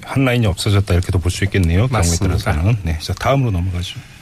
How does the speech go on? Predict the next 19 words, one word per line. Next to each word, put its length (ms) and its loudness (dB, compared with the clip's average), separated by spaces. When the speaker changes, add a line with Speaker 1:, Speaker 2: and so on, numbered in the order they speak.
Speaker 2:
네, 200 2
헌법재판소가 1080 0
더 160 -4
이상은 800 2
박근혜 340 -2
대통령 440 0
그 160 0
대리인단의 640 0
그 160 -2
무작정 540 0
시간 300 0
끌기에 600 0
그 280 -4
끌려가지 500 0
않겠다는 560 0
입장을 320 0
좀 160 0
분명히 360 2
했는데요. 540 2